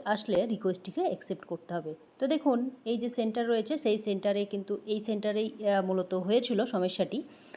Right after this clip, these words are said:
তো এই সেন্টারে আমি, আহ, উপরে ক্লিক করব। ক্লিক করার উপরে দেখুন এখানে একদম শেষের দিকে চলে আসতে হবে। এই যে ডেলি ট্র্যাকিং আসলো, ডেলি ট্র্যাকিং,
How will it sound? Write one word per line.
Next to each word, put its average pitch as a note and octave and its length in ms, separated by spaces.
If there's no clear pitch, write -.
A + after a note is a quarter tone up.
তো A#3+ 80
এই C4 140
সেন্টারে C4+ 400
আমি, C4 220
আহ, G3+ 480
উপরে A3+ 240
ক্লিক A3+ 320
করব। A3 340
ক্লিক G#3 200
করার F#3+ 300
উপরে B3 380
দেখুন G3+ 460
এখানে C#4 360
একদম A#3 340
শেষের A#3+ 420
দিকে B3 180
চলে F#3 240
আসতে E3+ 280
হবে। F#3+ 260
এই A3 240
যে A#3+ 120
ডেলি F#3+ 260
ট্র্যাকিং G3+ 380
আসলো, G#3+ 440
ডেলি F#3+ 280
ট্র্যাকিং, A#3 500